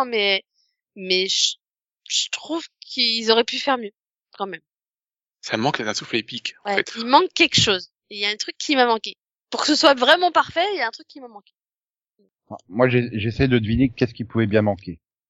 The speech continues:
Speaker 1: Je sais pas.
Speaker 2: Non, plus de, plus d'action. Moi, moi,
Speaker 1: Ouais.
Speaker 3: Non,
Speaker 1: Plus
Speaker 3: plus
Speaker 1: d'action, oui,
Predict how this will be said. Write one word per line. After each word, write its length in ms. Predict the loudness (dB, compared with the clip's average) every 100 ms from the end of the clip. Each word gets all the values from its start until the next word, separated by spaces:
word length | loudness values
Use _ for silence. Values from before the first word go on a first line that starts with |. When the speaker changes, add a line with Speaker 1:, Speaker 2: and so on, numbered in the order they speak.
| _
Speaker 1:
Je 720 | _ _ _ _ -20 -20 -16 -16
sais 60 | -8
pas. 180 | -4 -2
Speaker 2:
Non, 140 | -2
plus 220 | -4 -4 2
de, 80 | 2
plus 180 | 2 -2
d'action. 440 | -2 -2 -10 -12 _
Moi, 100 | -14 -6
moi, 160 | -2 0
Speaker 1:
Ouais. 560 | 0 -2 -2 -4 -6 -12 _ _ _
Speaker 3:
Non, 100 | 4 4
Speaker 1:
Plus 40 |
Speaker 3:
plus 160 | 4 4
Speaker 1:
d'action, 300 | 4 2
oui, 80 | 2